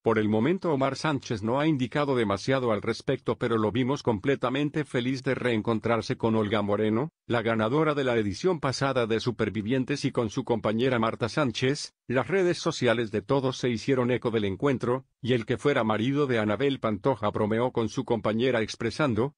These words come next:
"Aquí me he reencontrado con una persona que me robó el pergamino". Olga Moreno por su parte también hizo una broma de este reencuentro: "Ahora somos pareja, para que lo sepáis todos, nos hemos enamorado".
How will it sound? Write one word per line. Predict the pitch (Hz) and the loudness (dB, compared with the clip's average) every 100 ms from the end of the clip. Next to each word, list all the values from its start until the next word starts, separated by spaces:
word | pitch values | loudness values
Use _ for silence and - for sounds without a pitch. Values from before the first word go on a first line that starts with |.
| _ | _
"Aquí | 113 - 196 | -6 -2 0
me | 156 | 2
he | 165 | 2
reencontrado | 135 127 107 127 107 131 123 120 | 2 0 0 -2 0 0 0 0
con | 117 | 2
una | 113 113 | 2 0
persona | 113 110 - 127 117 | 0 -4 -2 -2 0
que | 113 | 0
me | 110 | 0
robó | 107 107 113 | 0 0 2
el | 120 | 0
pergamino". | 110 101 98 101 107 85 - _ _ _ _ _ _ _ _ _ _ _ | 0 0 0 0 0 -4 -8 _ _ _ _ _ _ _ _ _ _ _
Olga | 135 160 143 | 0 0 0
Moreno | 123 113 131 123 | 0 2 2 0
por | 120 101 | 0 -4
su | 113 | -4
parte | 98 117 - | -2 -2 -2
también | 107 107 104 117 | -2 -2 0 0
hizo | 135 131 135 | 0 0 -2
una | 127 120 | 0 -2
broma | 113 123 120 117 | 0 0 0 0
de | 113 | 0
este | 113 117 | 0 -2
reencuentro: | 117 104 139 139 113 120 131 _ - | -2 -2 0 0 0 -2 -4 _ -2
"Ahora | 104 123 151 131 | 2 2 2 0
somos | 147 135 123 | 0 -2 0
pareja, | 113 120 117 117 151 _ _ | 0 0 0 -4 -4 _ _
para | 113 110 | 0 2
que | 120 | 0
lo | 110 | -2
sepáis | 107 107 120 113 - | -2 0 0 0 -2
todos, | 107 90 - - _ | -2 -2 -10 -18 _
nos | 123 120 - | -2 0 0
hemos | 127 127 120 | -2 -2 -2
enamorado". | 110 104 107 113 85 | 0 0 0 0 -2